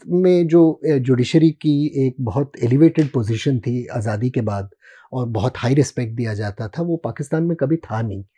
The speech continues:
अ, और certainly उन्नीस सौ बहत्तर के बाद जब, अ, जुल्फ़िकार अली, अ, भुट्टो साहब के, अ, अ, प्राइम मिनिस्टर बने, अ, लगातार कम होते गया और जब वो कू में हटाए गए और उनको फांसी पे चढ़ा दिया गया और कोर्ट्स ने वो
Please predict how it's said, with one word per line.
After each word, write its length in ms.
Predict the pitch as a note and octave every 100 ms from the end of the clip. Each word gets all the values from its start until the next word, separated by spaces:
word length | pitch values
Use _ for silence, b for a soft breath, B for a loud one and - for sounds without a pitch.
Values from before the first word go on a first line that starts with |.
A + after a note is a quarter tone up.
| b b b b -
अ, 340 | D3+ D3+ D3+
और 120 | E3 D#3+
certainly 500 | E3+ D#3+ G#3+ G3+ G3+
उन्नीस 340 | D3+ D3+ D#3+
सौ 100 | E3
बहत्तर 380 | B2 A2 - D#3
के 120 | D#3+
बाद 280 | C#3+ C#3+ C#3
जब, 280 | C3+ B2 B2+ C#3+
अ, 80 | A#2+
जुल्फ़िकार 540 | A#2+ A2 C3 C3+ C3
अली, 500 | A#2+ B2+ B2 B2 B2 B2+
अ, 120 | A#2+
भुट्टो 340 | A2 G#2+ -
साहब 280 | B2 B2 A#2+ - -
के, 300 | C3 - B2+
अ, 640 | A#2+ C#3 C3 B2 B2 B2 - B B B
अ, 160 | B2+ A#2+
प्राइम 360 | - - B2+
मिनिस्टर 380 | C3 C3+ - C3
बने, 360 | A#2+ B2 C#3+ - _ b b b -
अ, 260 | D#3 C#3+ D#3
लगातार 440 | C#3 C3+ C3 C3 -
कम 120 | C#3
होते 320 | D#3+ E3 E3
गया 200 | D#3 D#3+
और 100 | D#3
जब 220 | B2 A#2+ A#2+
वो 120 | A#2
कू 220 | - D#3+
में 140 | C#3+
हटाए 340 | A2+ A2+ B2+ C#3
गए 160 | C#3
और 120 | C#3 B2
उनको 200 | A#2 B2
फांसी 340 | B2 A2 D#3+
पे 120 | D3
चढ़ा 260 | C3 A#2 A2+
दिया 220 | A2+ G#2+
गया 160 | A2 A#2+
और 120 | C3
कोर्ट्स 440 | - A#2 A2+ -
ने 100 | C3
वो 360 | B2 A#2 A#2